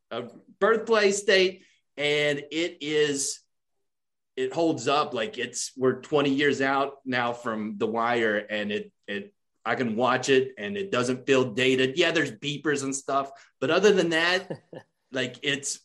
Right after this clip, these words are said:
Speaker 1: it's unassailable. It's one show, Josh, tell me what to watch. I would say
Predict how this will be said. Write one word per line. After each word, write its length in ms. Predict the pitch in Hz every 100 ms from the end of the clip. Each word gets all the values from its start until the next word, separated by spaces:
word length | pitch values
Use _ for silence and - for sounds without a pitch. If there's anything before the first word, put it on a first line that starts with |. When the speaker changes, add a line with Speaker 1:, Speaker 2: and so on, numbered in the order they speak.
| _
Speaker 1:
it's 200 | 139 135
unassailable. 840 | 165 165 120 123 107 92 82 78 -
It's 320 | 151 151 - _ _ _ _ _ _ _
one 340 | 135 170 220
show, 300 | 214 214 185
Josh, 340 | 156 143 131 -
tell 180 | 170
me 120 | 175 165
what 200 | 165 160
to 60 |
watch. 360 | 139 135 113 110
I 80 | 117
would 180 | 113 110
say 360 | 113 101 101